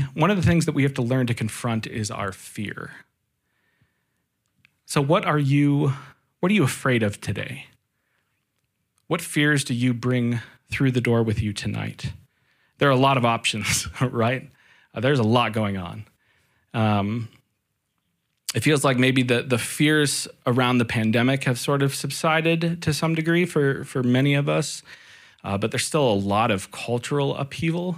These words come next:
that that caused. There's still a lot of political friction. Uh, it feels like,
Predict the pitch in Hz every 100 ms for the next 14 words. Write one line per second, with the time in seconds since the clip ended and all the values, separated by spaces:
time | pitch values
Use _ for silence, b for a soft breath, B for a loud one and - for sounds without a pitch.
0 | - - 139 151 - - - 143 156 180
1 | - - - 120 - 113 107 98 98 -
2 | b b - - 120 147 170 151 - 165
3 | 165 - 180 196 - b b b b b
4 | 107 110 - - 160 151 135 127 123 135